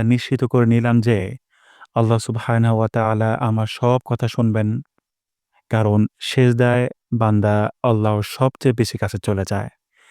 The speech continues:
এবং সিজদা হচ্ছে দোয়া করার মোক্ষম সময়। রাসূলুল্লাহ সাল্লাল্লাহু আলাইহি সাল্লাম বলেছেন, "সিজদারত বান্দা আল্লাহর সবচেয়ে নিকটবর্তী। সুতরাং সেই সময় তোমরা বেশি বেশি দোয়া করো।"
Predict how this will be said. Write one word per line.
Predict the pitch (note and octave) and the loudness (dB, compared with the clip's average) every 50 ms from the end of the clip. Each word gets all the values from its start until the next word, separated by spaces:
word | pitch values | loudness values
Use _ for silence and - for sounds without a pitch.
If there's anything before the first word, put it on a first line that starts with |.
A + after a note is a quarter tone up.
| - - - - _ _ - | -20 -20 -20 -20 _ _ -2
এবং | A2 G2+ G#2+ G2+ | 0 2 2 0
সিজদা | G2 - - A#2+ A#2 A#2 A#2 | 0 2 2 4 4 4 2
হচ্ছে | G2+ G#2 A2+ - - - A#2 A#2 | 2 0 -2 -4 0 -2 -2 0
দোয়া | G#2+ A2 G#2 G2 G2 | 2 2 0 0 0
করার | - - G#2+ G#2+ G#2+ G#2+ G#2 G#2 B2 - _ - _ _ _ - | -2 -2 0 2 2 2 0 -2 -6 -10 _ -20 _ _ _ 4
মোক্ষম | B2 B2 - - - A#2 G#2+ | 4 4 4 2 0 0 0
সময়। | - - A2 G2 F#2+ G#2 B2 C3+ B2+ - _ _ _ _ _ _ _ _ _ | 0 -2 -4 -2 -2 -4 -6 -8 -10 -14 _ _ _ _ _ _ _ _ _
রাসূলুল্লাহ | - A2 - - A2+ G#2 G2+ G2 G2 G2 | -4 -2 0 2 2 2 2 0 -2 -2
সাল্লাল্লাহু | - - G#2+ G#2+ G2+ G2 G#2 G2+ G2+ F#2+ G#2+ | -2 -2 0 0 2 2 2 0 0 -2 -2
আলাইহি | G#2 G#2 G#2+ G#2 - | -2 0 0 -2 -2
সাল্লাম | - A2+ A2 A2 A2 | 0 0 2 2 4
বলেছেন, | G#2+ A#2 A2+ A2+ - - A#2+ G#2 F#2+ F2+ F#2+ A#2+ - _ _ _ _ _ _ _ _ _ _ _ _ - | 4 4 2 2 0 -2 -2 -2 0 -2 -2 -6 -8 _ _ _ _ _ _ _ _ _ _ _ _ -12
"সিজদারত | - - - B2+ B2 B2 C#3 C3+ C3+ C3 - | -8 0 2 2 4 4 4 4 4 4 2
বান্দা | C3+ B2 B2 A#2+ B2 B2+ A#2+ A#2+ G#2+ F#2+ F#2 G2+ - | 2 2 2 2 2 2 2 2 0 0 -4 -6 -6
আল্লাহর | A#2 G#2 G#2 G2+ G2+ G2+ G#2 G#2 G2+ | -6 -6 -4 -2 -2 -2 -2 -4 -6
সবচেয়ে | - - - C3 B2 - - - A#2 | -8 -4 -4 -4 -4 -2 0 0 0
নিকটবর্তী। | A2+ A2 A2 A2 G2 G2 G2+ F#2 - - G2+ - C#3+ - _ _ _ _ _ _ _ _ _ _ _ _ _ | 2 2 0 -2 -2 -2 -6 -8 -6 -8 -10 -10 -10 -14 _ _ _ _ _ _ _ _ _ _ _ _ _
সুতরাং | - - A#2+ A#2 A#2 G#2+ A2+ A2+ A2+ A#2 C3+ - | 0 0 2 2 4 2 4 2 2 2 0 -4
সেই | - - - C3+ B2 | -8 -2 2 2 2
সময় | A2 - - A2+ A2 A2 A2 A#2+ C3 C3+ C3+ - | 2 2 0 0 2 2 2 2 2 0 0 0
তোমরা | A#2 G#2 G2+ G2 F#2+ F#2 | 0 0 0 0 -2 -4
বেশি | F#2 F#2 A#2+ A2 - A#2+ | 0 0 0 2 2 0
বেশি | G#2+ G#2+ - - A#2+ | 0 0 0 0 0
দোয়া | A2 A2 G2+ G2 G2 | 0 0 0 -2 -4
করো।" | - G2 F#2 G2+ G2+ | -4 -6 -6 -6 -8